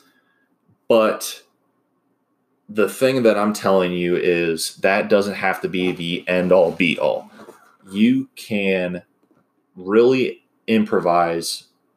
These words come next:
with really nothing. You don't even have to have any equipment at home whatsoever in order to be useful, um, with keeping your body and your mind in shape.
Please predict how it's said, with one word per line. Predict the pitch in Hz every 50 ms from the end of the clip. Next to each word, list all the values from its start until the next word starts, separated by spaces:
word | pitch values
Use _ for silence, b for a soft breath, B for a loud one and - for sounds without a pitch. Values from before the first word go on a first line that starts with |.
| _ _ _ _ _ _ _
with | - 98 98 98 90 - - - _ _ _ _ _ _ -
really | 104 101 120 147 147 117 92
nothing. | 85 85 87 87 87 - - - - - -
You | 98 101 110 110
don't | 107 117 117 117 - -
even | 127 117 104 101 95
have | - - 107 98 95 -
to | -
have | - - 92 90 90 87 87 - -
any | 98 95 95 95 92
equipment | 85 - - - - 98 - 80 98 95 95 - -
at | 95 92 -
home | - - 90 90 90 87 82
whatsoever | 87 90 85 - - 87 80 80 82 82 90 87 90 90 - b b b b b b b b b b -
in | 95 92
order | 92 92 98 95 92 90 90 87
to | 85
be | 80 87 85 85 85 82 85 87 - _ _ _ _
useful, | 95 90 87 85 82 80 - - - 90 87 82 82 80 78 - _ _ _ _ _ _ _ _ _ _ _ _ _ _ _ -
um, | 90 87 85 82 80 80 78 78 78 78 80 - _ -
with | 90 90 90 90 87 85 85 85 82 80 - -
keeping | - - 110 104 104 98
your | 92 87 85 80
body | - 90 87 90 92 95 95 95 95 -
and | - 87 85 82
your | 82 80
mind | 82 85 85 82 82 80 80 80 78
in | 80 80 82 82 78
shape. | - - - 82 80 - _